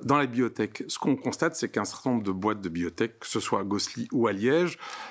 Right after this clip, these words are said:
euh, ont très bien performé. Elles ont tellement bien performé que leurs actionnaires principaux les ont vendues.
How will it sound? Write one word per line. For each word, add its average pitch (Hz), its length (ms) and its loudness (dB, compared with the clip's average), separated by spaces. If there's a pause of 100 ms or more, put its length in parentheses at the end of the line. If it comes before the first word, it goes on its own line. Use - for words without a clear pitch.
(160)
euh, 165 200 -2
ont 120 100 0
très - 160 2
bien 113 160 2
performé. 98 480 0
Elles 110 160 0
ont 90 60 -2
tellement 151 360 4
bien 120 220 2
performé 147 540 0
que - 180 -2
leurs 107 220 2
actionnaires 113 420 2
principaux 113 480 2
les 160 200 4
ont 156 100 4
vendues. 117 400 2